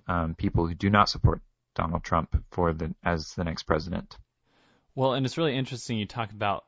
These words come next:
Speaker 2: uh, riots and things that have gone awry. I, I actually decided to go to one of these protests, um,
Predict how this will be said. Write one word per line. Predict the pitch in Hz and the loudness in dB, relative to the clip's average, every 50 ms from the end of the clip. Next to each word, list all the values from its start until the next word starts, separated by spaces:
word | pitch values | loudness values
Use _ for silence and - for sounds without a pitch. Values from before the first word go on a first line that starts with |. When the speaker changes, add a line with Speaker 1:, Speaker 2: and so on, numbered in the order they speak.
| - - | -10 -8
Speaker 2:
uh, | 95 92 87 78 - - | -6 -6 -6 -6 -8 -10
riots | - 107 104 107 107 107 107 104 104 104 - - | -10 -4 -2 0 2 2 2 0 -2 -2 -6 -8
and | 90 92 - | -14 -14 -8
things | - 110 104 98 - | -6 -6 -6 -6 -6
that | - 98 | -8 -8
have | 98 90 82 - _ _ _ _ _ - _ _ | -8 -10 -12 -16 _ _ _ _ _ -20 _ _
gone | - 110 98 98 92 | -4 -4 -4 -2 -4
awry. | 87 90 90 98 101 107 104 98 92 92 87 - _ _ _ _ _ _ - | -4 -4 -2 0 0 0 0 0 -2 -4 -8 -12 _ _ _ _ _ _ -2
I, | 117 131 131 127 - _ - - | -2 0 0 -2 -8 _ -10 -2
I | - 123 135 | 0 2 2
actually | 143 147 - - 147 139 123 | 2 2 0 -2 -2 -2 -2
decided | 110 110 - - 120 117 117 113 - | -2 -4 -2 -2 0 0 0 -2 -4
to | - | -6
go | 101 107 113 117 123 120 | -2 0 0 0 0 -2
to | - - - 113 107 104 101 101 - | -6 -6 -4 -2 -2 -2 -2 -4 -6
one | 101 104 104 | -6 -6 -6
of | 101 95 | -4 -6
these | 98 95 - | -8 -8 -8
protests, | - - 101 98 - - 104 98 95 - - - - | -6 -6 -4 -4 -4 -4 -6 -6 -6 -6 -12 -16 -12
um, | - 98 98 95 95 95 90 | -8 -6 -6 -4 -6 -6 -8